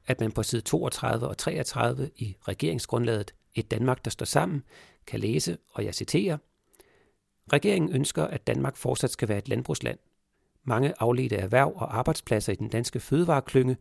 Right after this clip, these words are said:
forudsætter en primær produktion. Regeringen vil opstille tydelige og langsigtede målsætninger for landbruget, som i god tid udstikker klare linjer for,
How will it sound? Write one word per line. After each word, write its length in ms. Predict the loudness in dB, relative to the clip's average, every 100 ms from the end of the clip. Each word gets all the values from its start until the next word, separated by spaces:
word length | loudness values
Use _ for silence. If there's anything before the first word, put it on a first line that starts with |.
| _
forudsætter 680 | -2 4 4 4 2 0 0
en 180 | -2 -4
primær 320 | -2 -2 -2
produktion. 540 | -2 -4 -2 -4 -6 -10 _ _ _ _ _ -20 -20 _ _ -2
Regeringen 400 | 2 4 4 2
vil 60 |
opstille 360 | 0 -4 -4 -4
tydelige 640 | -4 -2 0 0 0 -2 -6 -4
og 100 | -2
langsigtede 600 | 0 0 0 -2 -4 2
målsætninger 640 | 4 4 2 2 0 0
for 120 | 0
landbruget, 480 | 0 0 2 2 0 -4 _ _ _ 0
som 160 | 2
i 80 | 2 6
god 240 | 6 6
tid 300 | 0 2 0 0
udstikker 380 | 0 0 -2 -2
klare 280 | 2 4 4
linjer 320 | 4 4 2
for, 260 | 2 0